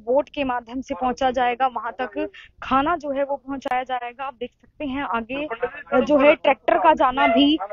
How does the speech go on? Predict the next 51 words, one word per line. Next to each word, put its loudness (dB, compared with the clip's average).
संभव 2
नहीं -2
है। -4
यहाँ -4
से 0
आप 6
देखिए -4
पानी 0
का 0
स्तर -4
किस -10
तरीके -4
से -4
खेतों -2
में -6
पानी -2
भरा 2
हुआ -4
नजर -2
आ 6
रहा 4
है। 2
इसके -2
आगे 4
कई 6
डेरे 6
बताए 2
जा 4
रहे 2
हैं, -2
गांव 8
बता 6
रहे 4
हैं, -8
जहां 2
तक -4
पहुंचना 2
है, -2
खाना 0
पहुंचाना -2
है, -18
वहां -8
पर -4
आप -2
देख -2
सकते -6
हैं -4
बोट 2
के -2
माध्यम 0
से 0